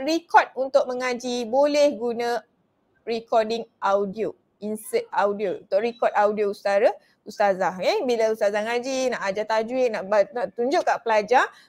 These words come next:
bacaan yang betul, kita klik audio. Okey. Uh, jadinya, hmm, sebab dia tak ada guideline, dia mana yang teringat tu, dia cerita. Mana lagi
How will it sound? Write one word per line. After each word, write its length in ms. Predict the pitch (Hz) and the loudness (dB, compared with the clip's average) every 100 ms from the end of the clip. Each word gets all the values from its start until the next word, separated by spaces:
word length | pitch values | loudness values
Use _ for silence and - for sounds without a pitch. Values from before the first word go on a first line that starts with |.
| _ | _
bacaan 320 | 208 - - 233 | -4 -2 -2 -2
yang 160 | 233 | -2
betul, 400 | 226 226 349 427 605 - _ | -2 0 4 6 6 2 _
kita 320 | 233 - 226 | -18 -6 -4
klik 240 | 254 254 _ | -4 -6 _
audio. 400 | 175 185 190 185 - _ _ _ | -6 -6 -4 -6 -8 _ _ _
Okey. 480 | 240 254 339 214 - _ _ _ _ _ _ _ _ _ _ _ - | -6 0 2 0 -6 _ _ _ _ _ _ _ _ _ _ _ 0
Uh, 560 | 247 262 269 269 262 220 208 | 4 8 8 8 6 2 4
jadinya, 480 | 262 262 359 381 339 - - _ _ _ | 4 4 2 4 4 2 -4 _ _ _
hmm, 400 | 208 240 240 240 - _ _ _ - | -10 -8 -6 -6 -8 _ _ _ -6
sebab 240 | 247 247 233 | 2 2 2
dia 160 | 311 | 0
tak 160 | 240 269 | 0 2
ada 80 | 262 | 4
guideline, 480 | 254 269 247 339 | 6 4 2 4
dia 80 | 240 | 4
mana 240 | 233 233 262 | 4 2 2
yang 240 | 254 247 | 0 2
teringat 560 | 247 240 262 302 277 254 | 4 4 2 2 0 0
tu, 120 | 349 494 - _ | 2 0 -2 _
dia 160 | - 220 | -8 -4
cerita. 320 | 269 269 247 220 | -4 2 2 4
Mana 240 | 269 339 427 | 2 0 2
lagi 240 | 381 269 | 4 6